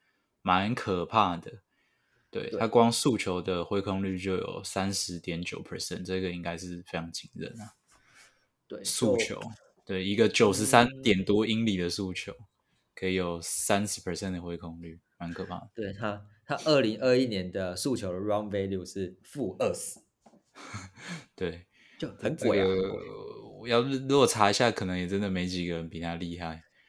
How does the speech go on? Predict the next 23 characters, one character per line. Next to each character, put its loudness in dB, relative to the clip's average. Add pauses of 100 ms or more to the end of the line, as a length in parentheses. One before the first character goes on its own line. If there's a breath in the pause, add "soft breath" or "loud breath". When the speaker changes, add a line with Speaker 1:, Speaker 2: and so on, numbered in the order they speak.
(420 soft breath)
Speaker 2:
我 -2
觉 6
得 8
Freddy 4
Peralta 2
可 -4
能 -6
更 0
像 -2
Christian -6
Harvey。 -8 (640)
Speaker 1:
对， 6 (160)
这 -2
样 2
讲 -6
比 -12
较 2 (140)
对， -4
他 0
们 2
也 0
都 2
是 0